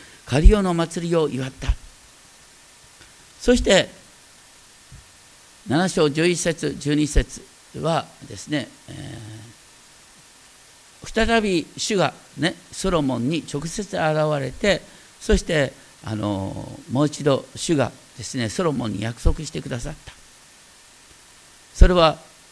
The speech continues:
ね、七章十三節から十六節。実は、あの、七章十三節から十六節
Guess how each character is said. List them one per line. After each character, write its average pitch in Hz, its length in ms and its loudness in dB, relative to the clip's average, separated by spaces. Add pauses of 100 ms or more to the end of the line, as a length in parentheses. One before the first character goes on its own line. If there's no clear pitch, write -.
(220)
ね、 156 180 -2 (120)
七 165 260 2
章 143 220 0
十 143 220 -4
三 160 200 -2
節 - 300 -10
か 127 80 -8
ら 110 140 -6
十 139 240 -2
六 131 200 -6
節。 - 320 -14 (420)
実 160 260 -6
は、 202 140 -2 (280)
あ 123 120 -8
の、 120 220 -8 (300)
七 190 300 0
章 160 260 0
十 151 200 -2
三 226 220 -2
節 202 240 0
か 156 120 -8
ら 135 80 -8
十 135 200 -6
六 180 180 -8
節 - 460 -10